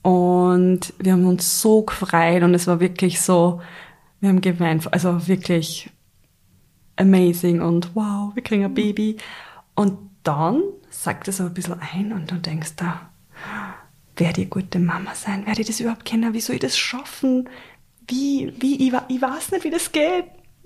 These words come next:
Speaker 1: Werde ich wissen, wann das Kind Hunger hat? Werde ich wissen, wie, wann die Windel voll ist? Werde ich das alles schaffen? Weil man, man hat's ja einfach noch nie
Speaker 2: Mhm.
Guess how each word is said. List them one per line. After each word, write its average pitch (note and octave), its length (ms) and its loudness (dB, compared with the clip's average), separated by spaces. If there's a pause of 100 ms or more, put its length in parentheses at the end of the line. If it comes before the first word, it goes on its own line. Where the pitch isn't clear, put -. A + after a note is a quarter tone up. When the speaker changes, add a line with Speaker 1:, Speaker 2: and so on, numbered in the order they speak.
(120)
Speaker 1:
Werde B3 200 4
ich B3 40 4
wissen, C4+ 320 4
wann A#3 120 4
das - 160 -2
Kind C#4+ 280 0
Hunger D4+ 280 4
hat? C#4 300 -2
Werde C#4 200 2
ich C#4 40 -4
wissen, D#4 340 2
wie, D4+ 100 2 (100)
wann C4+ 220 -2
die C#4 160 -2
Windel F#4 280 0
voll D#4+ 220 2
ist? D#4 240 0
Werde D4+ 160 2
ich D4+ 60 -4
das - 200 -2
alles - 380 -2 (1040)
schaffen? C4 760 0
Weil G3+ 300 2 (460)
man, E3+ 500 -2
man E3+ 120 -4
hat's F#3 180 -6
ja - 80 0
einfach G3 180 0
noch F#3+ 100 6
nie F3 100 2
Speaker 2:
Mhm. E3+ 60 2